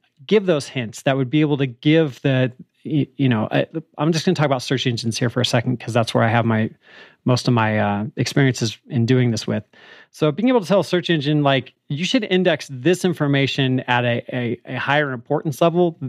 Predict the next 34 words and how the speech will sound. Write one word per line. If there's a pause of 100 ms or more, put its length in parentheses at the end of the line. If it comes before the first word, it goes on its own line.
(160)
than
this
information
over
here,
because
it
just
doesn't
have
the
same
amount
of
meaning
on
the
page." (840)
And
so
we
have
elements
like (500)
the
main
element. (100)
Um,
we
have, (240)
uh,
the
aside
element.